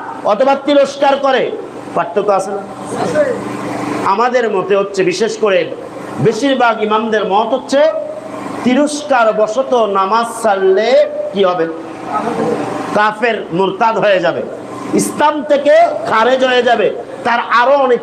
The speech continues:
কিছু থাকুক আমলে, কিন্তু তার ইমানদার, সেই ইমানদার আর থাকবে না। এখন আসুন, এই কথার সত্যতাটা কি? আল্লাহ তাআলা কোরআনে বলেছেন,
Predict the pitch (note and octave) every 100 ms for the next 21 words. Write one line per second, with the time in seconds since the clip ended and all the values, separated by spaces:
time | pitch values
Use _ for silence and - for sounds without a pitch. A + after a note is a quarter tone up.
0 | - B3+ B3+ A3 G#3+ G3+ - - - -
1 | - G3 G3+ F3+ A2+ - - - - -
2 | - - - - - A3 G#3+ A#3+ A#3 A#3
3 | A3 G#3+ A3 G#3 G#3+ G3 - A3 A#3+ A3
4 | G#3+ G#3+ G#3 G3+ G#3 G3+ F#3 C4+ E4+ E4+
5 | - - - - - - C4 D#4 - -
6 | - - - - - - - A3 A#3+ D#4
7 | D4+ C4+ D4 A#3+ - - - - C#4 D#4+
8 | - C4+ C4+ B3 - A#3 - B3 A#3+ A3
9 | G#3+ G#3 E3 - - - - - - -
10 | - - - - - - - - B3+ C#4+
11 | D#4 D4+ C4+ A#3+ A#3+ A3+ A3 G#3+ G#3 G#3+
12 | G#3+ E3